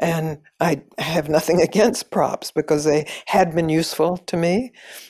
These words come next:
and I appreciate that they are useful for people, but there's an immediacy where you can recognize, uh, I had never heard anyone say it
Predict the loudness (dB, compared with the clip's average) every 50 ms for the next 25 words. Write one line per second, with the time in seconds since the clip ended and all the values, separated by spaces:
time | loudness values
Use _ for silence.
0 | _ _ _ -4 -2 -2 0 0 2 2 0 -2 -2 -4 -4 -4 -2 -2 -2 -2
1 | -2 -4 -4 -2 -2 0 0 2 0 0 0 -2 -4 -4 -6 -8 -8 -10 -10 -6
2 | -6 -8 -6 -4 -6 -6 -6 -4 -4 -4 -4 -4 -6 -10 -16 -20 -20 -20 -16 _
3 | -8 -8 -8 -6 -4 -4 -2 -2 -2 -2 -4 -4 -6 -6 -4 -4 -4 -4 -2 -2
4 | 0 0 2 2 2 0 0 -2 -6 -8 -8 -6 -8 -6 -8 -6 -6 -6 -6 -6
5 | -8 -8 -8 -8 -8 -10 -12 -14 -20 -20 -20 _ _ -4 -2 0 0 0 0 -2
6 | -2 -2 -4 -4 -4 -4 -4 -4 -4 -4 -4 -4 -4 -4 -4 -6 -8 -8 _ _
7 | -20 -10 -6 -2 0 2 2 2 2 0 0 0 -2 0 0 0 2 2 0 -2
8 | -2 -4 -6 -8 -8 -8 -6 -4 0 0 2 2 0 -2 -4 -8